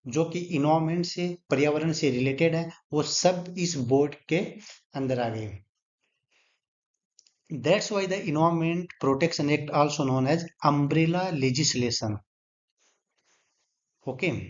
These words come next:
क्योंकि all the acts and rules and acts are come under this act, Environment Protection Act nineteen eighty-six।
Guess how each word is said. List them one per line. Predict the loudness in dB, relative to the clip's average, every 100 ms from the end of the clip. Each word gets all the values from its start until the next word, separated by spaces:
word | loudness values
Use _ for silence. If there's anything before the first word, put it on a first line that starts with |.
| -16 _ _ _ _ -8
क्योंकि | -6 -4
all | 2 4 4 2
the | -2 -2
acts | -4 -4 0
and | 0 0
rules | 0 2 2 0 -2
and | 0 0 0
acts | 2 0
are | 0 0
come | 2 4
under | 2 0 -4 _ _ -4
this | 0 0 -2
act, | -4 -2
Environment | 2 2 2 -2 -2
Protection | -2 0 0 0 0
Act | 0 0
nineteen | -2 0 -2 -2
eighty-six। | 0 0 0 -2 -2